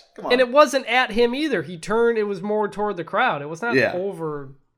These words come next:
Speaker 2: um, I don't remember who the, who it was.
Speaker 1: Yeah.
Speaker 2: And, yeah, it's gonna get chippy and stuff like that, but I thought the refs did a bad job of holding it together. And, and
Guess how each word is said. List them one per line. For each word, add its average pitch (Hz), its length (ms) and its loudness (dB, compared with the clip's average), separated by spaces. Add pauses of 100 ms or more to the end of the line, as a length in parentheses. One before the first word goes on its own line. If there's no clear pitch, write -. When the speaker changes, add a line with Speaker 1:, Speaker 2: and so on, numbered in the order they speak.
(160)
Speaker 2:
um, 131 520 -16
I - 60 -14
don't 143 60 -12
remember 131 260 -16
who 131 100 -14
the, 123 180 -14 (320)
who 151 80 -14
it 135 60 -18
was. 151 340 -8 (480)
Speaker 1:
Yeah. 92 140 -16 (180)
Speaker 2:
And, 269 180 4
yeah, 262 300 6
it's 180 120 0
gonna 233 200 2
get 196 200 0
chippy 190 260 -4
and 156 80 -2
stuff 143 180 -6
like 139 160 -6
that, 139 180 -6
but 147 100 -2
I 147 120 -2
thought 160 180 -4
the 147 60 -10
refs 143 180 -6
did 135 120 -12
a 131 40 -20
bad 123 160 -10
job 123 160 -12
of 123 120 -18
holding 127 340 -14
it 123 200 -20
together. 127 300 -10
And, 180 80 -4
and 208 320 -2